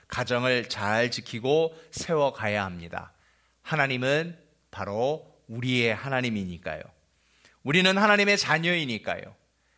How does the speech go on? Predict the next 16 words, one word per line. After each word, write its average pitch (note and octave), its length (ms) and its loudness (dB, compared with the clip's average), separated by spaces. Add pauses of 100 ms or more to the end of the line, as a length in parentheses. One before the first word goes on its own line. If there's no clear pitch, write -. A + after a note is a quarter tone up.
(140)
그래서 A2+ 240 -4
참된 F3 560 0
그리스도인은 C#3+ 880 0 (220)
바른 C3 400 -2
가정을 A#2 480 -4
세워가야 G#2+ 580 -4
합니다. - 460 -16 (400)
저는 B2+ 200 -6
그 D#3 120 0
가정을 E3 720 2 (580)
오늘 B2+ 280 -2
제목의 C#3 720 2
토닥토닥 D3 720 -2
공동체라, A#2 840 -4
요즘 G#2 260 -8
한국에서 C3+ 880 -2